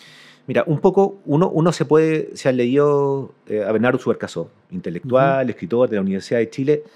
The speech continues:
Speaker 1: Él, él dice, eh, en varios de sus textos que, mm,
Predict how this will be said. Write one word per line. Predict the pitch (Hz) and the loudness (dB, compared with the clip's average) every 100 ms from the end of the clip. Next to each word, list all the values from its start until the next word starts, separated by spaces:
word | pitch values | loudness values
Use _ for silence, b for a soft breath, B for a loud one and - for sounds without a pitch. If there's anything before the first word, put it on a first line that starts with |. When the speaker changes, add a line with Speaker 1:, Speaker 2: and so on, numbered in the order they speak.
| b b b - | b b b -4
Speaker 1:
Él, | 131 139 | -2 0
él | 156 151 135 | 0 0 2
dice, | 180 - 175 180 196 - _ | -2 0 0 0 0 -10 _
eh, | 113 113 113 - - | -4 0 0 -2 -8
en | 113 | -2
varios | 120 139 | 0 2
de | 135 | 0
sus | - - | -2 -2
textos | 107 - 147 151 _ | -2 -2 -6 -6 _
que, | 120 120 120 117 110 110 | -4 -2 0 2 2 2
mm, | 107 101 92 | 0 -6 -6